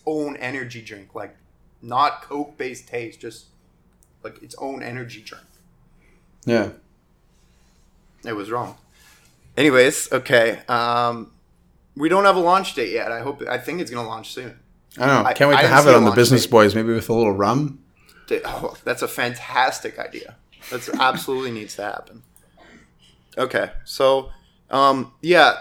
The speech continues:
Speaker 1: that was, that was, uh, the energy drink story. A, a qui-, another quick hitter because I watched the season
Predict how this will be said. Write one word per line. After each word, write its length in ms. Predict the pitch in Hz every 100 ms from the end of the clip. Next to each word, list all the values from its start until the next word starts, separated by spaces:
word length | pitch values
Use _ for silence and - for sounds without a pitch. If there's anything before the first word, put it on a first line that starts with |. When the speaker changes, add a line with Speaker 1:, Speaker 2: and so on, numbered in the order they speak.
| 143
Speaker 1:
that 140 | 147
was, 560 | 160 175 151 - - - _ _ _ _ _ _ _ _ _ -
that 120 | 151
was, 280 | 156 139 143
uh, 440 | 135 127 123 117 _ _
the 100 | -
energy 320 | 135 139 123
drink 280 | 123 135 127
story. 420 | - 131 123 123 - _ _ _ _ _ _ _
A, 60 | 147 - 147
a 40 |
qui-, 260 | - - 165
another 300 | 147 156 160
quick 300 | - 156 143
hitter 260 | 135 139
because 320 | 131 120 139 123
I 80 |
watched 680 | 117 110 120 123 - - _ _ _
the 120 | 117
season 720 | - - 131 127 123 113 110